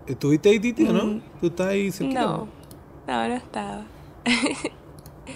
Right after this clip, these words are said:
Speaker 1: Yo vi unos videos. Parece que estuvo bueno.
Speaker 2: Sí, estuvo bueno.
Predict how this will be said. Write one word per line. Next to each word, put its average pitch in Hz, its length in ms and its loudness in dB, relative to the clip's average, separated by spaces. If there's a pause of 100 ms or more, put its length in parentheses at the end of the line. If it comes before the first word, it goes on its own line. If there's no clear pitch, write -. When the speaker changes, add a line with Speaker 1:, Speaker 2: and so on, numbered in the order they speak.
(460)
Speaker 1:
Yo 135 80 -4
vi 139 80 4
unos 147 180 0
videos. 131 340 2 (400)
Parece 123 220 -6
que 135 80 -2
estuvo 131 280 -2
bueno. 123 360 -2 (1500)
Speaker 2:
Sí, 220 180 -2
estuvo 208 300 -6
bueno. 202 280 -8